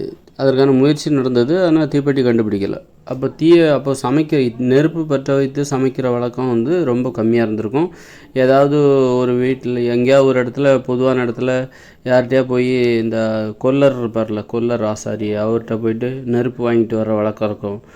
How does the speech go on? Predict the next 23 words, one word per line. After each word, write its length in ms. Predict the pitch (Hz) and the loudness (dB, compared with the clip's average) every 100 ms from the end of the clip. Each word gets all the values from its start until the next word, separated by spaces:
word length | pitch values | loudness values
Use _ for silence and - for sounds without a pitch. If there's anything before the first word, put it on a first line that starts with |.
| - - | -20 -16
அவர், 280 | 123 127 123 | -4 -2 0
அவருடைய 600 | 123 120 123 120 117 117 117 113 110 104 - - - - | 2 4 4 4 2 2 2 0 -2 -4 -10 -20 -20 -8
ஒரு 200 | 131 123 | -2 -2
கிடங்குல 480 | 113 120 120 123 120 | -2 -2 0 0 0
நெருப்பு 360 | 117 113 117 | 0 -2 -2
எப்போதும் 320 | 110 117 113 | -4 -2 0
இருக்கலாம். 400 | 113 107 107 101 - _ _ - - - | 0 -2 -4 -4 -10 _ _ -20 -20 -10
இப்படி 240 | 135 135 135 | -4 0 2
வேற 280 | 127 139 | 2 4
ஏதாவது 320 | 135 135 147 139 | 4 4 4 4
வழிமுறைகளை 540 | 131 131 131 127 127 | 4 4 2 2 -2
பின்பற்றியிருப்பாங்க. 800 | 120 120 113 117 110 101 98 98 | -2 -2 0 -2 -2 -4 -4 -6
அதனால 240 | 117 127 147 | -4 -2 0
நெருப்புங்கிறத 720 | 127 135 147 156 139 135 156 | 2 2 0 -2 0 2 0
அதிகமா 320 | 139 135 139 | 0 0 0
பயன்படுத்தி 420 | 135 123 127 120 | 0 0 -2 -4
சமைத்து 360 | 127 131 151 147 | -2 0 0 0
உண்ணுகிற 340 | 139 139 131 | 0 2 2
வழக்கம் 400 | 123 123 123 - | 2 0 -2 0
கூட 240 | 131 135 175 | 0 2 0
அப்போ 220 | 139 143 | 0 -4
குறைவாகவே 480 | 135 131 139 139 147 | 0 2 4 4 4
இருந்திருக்கும். 480 | 139 131 127 113 | 2 0 -2 -6